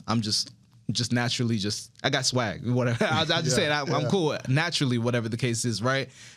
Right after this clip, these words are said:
Speaker 1: And I'm a really big fan of hip hop. So the, the, it's a gift and a curse, but one of the things that I had to do was there was no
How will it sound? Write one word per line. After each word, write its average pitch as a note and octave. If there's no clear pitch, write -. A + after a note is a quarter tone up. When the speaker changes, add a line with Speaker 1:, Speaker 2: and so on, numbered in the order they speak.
Speaker 1:
And A#2
I'm B2
a A#2
really C3
big A#2+
fan A#2+
of G2+
hip D#3
hop. G#2+
So B2
the, B2
the, A#2
it's B2
a B2+
gift D#3
and C3+
a -
curse, C#3+
but B2
one B2+
of C#3+
the C3
things B2+
that A2+
I A2+
had A#2
to A2
do B2+
was A2+
there B2
was A2+
no C3